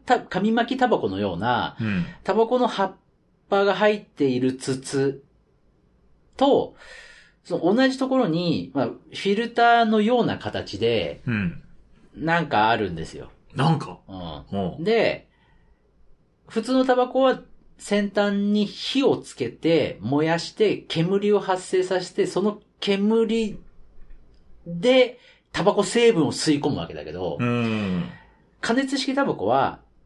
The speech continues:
Speaker 1: 火はつけないんだけど、その葉っぱの部分と、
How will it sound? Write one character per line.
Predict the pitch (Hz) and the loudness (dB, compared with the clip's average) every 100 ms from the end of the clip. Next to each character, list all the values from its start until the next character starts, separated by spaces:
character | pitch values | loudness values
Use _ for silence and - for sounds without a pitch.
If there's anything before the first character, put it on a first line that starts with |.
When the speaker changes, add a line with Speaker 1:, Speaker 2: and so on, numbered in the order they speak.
| _ | _
Speaker 1:
火 | - - 311 | -10 2 4
は | 294 | 4
つ | - - | 0 -2
け | 170 | 0
な | 127 85 | 0 -2
い | |
ん | 78 | -10
だ | 76 | -12
け | 87 | -2
ど、 | 113 90 - _ _ - - - - _ _ | 0 0 -4 _ _ -18 -18 -18 -20 _ _
そ | 131 139 | -4 0
の | 131 | 2
葉 | 151 | 0
っ | 170 - | -2 -2
ぱ | 226 | 0
の | 220 | 0
部 | 208 247 | 0 0
分 | 170 87 | -2 -4
と、 | - 160 139 - | 0 2 2 0